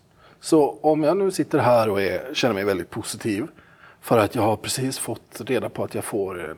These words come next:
fått en artikel accepterad, då blir jag jätteglad. Och sen helt plötsligt så kommer det in från höger en mugg med kaffe. Och så ställer mig någon frågan,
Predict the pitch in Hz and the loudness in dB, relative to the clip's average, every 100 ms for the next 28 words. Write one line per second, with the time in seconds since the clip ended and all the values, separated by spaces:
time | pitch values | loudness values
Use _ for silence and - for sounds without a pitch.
0 | - - 156 131 120 92 - 78 - - | -14 -4 -2 0 -2 -6 -10 -10 -8 -10
1 | - - - - - 143 120 - - 143 | -10 0 0 0 -6 -2 -2 -2 2 2
2 | - - _ _ - - _ - 175 170 | 2 -12 _ _ -20 -20 _ 4 4 6
3 | 190 185 185 180 170 143 143 135 156 139 | 4 4 0 0 0 -2 -2 -2 0 0
4 | 135 120 113 127 117 127 104 104 107 107 | -2 -4 -2 -2 2 2 2 0 -4 -6
5 | _ _ _ 127 120 110 95 98 107 131 | _ _ _ -6 -2 -2 -4 -8 -2 -2
6 | - 143 135 - _ _ _ _ _ _ | 0 -2 -2 -8 _ _ _ _ _ _
7 | _ _ 143 143 - 165 123 117 110 107 | _ _ -6 -4 2 4 4 2 0 0
8 | 104 - 98 87 | -2 -2 -2 -4